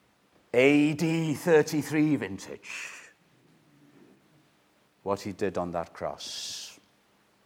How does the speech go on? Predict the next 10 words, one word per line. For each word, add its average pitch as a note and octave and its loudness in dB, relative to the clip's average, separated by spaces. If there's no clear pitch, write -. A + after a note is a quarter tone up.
Do - -2
you D#3 4
know F3+ 6
what E3+ 8
this E3 2
is? - 0
This C3+ 2
is B2 -2
the D3+ 0
beginning B2+ 4